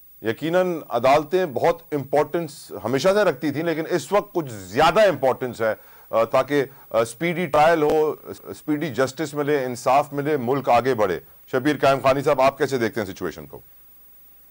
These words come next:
Speaker 2: बिस्मिल्लाहिर्रहमानिर्रहीम। देखिए जी, बिल्कुल, अ, सब लोग यही उम्मीद रखते हैं और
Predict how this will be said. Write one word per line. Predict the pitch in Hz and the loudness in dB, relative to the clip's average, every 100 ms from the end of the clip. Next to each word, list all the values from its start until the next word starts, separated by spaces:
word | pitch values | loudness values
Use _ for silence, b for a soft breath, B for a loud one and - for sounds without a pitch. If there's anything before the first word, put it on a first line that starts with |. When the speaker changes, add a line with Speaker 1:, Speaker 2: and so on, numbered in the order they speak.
| - B B B B B B - 151 | -20 B B B B B B -14 -6
Speaker 2:
बिस्मिल्लाहिर्रहमानिर्रहीम। | 143 131 131 151 147 147 143 151 226 | -4 -4 -2 0 0 0 -2 -4 -8
देखिए | 135 143 143 | -6 -6 -6
जी, | 160 | -12
बिल्कुल, | 165 139 135 - 160 156 | -10 -8 -8 -4 -2 -2
अ, | 147 - | -4 -4
सब | 127 - 135 131 | -4 -4 -6 -2
लोग | 151 | -4
यही | 135 147 | -4 -10
उम्मीद | 151 143 127 | -8 -6 -4
रखते | 123 - | -4 -4
हैं | 139 143 - | -6 -6 -8
और | - 76 131 127 | -10 -6 -2 -2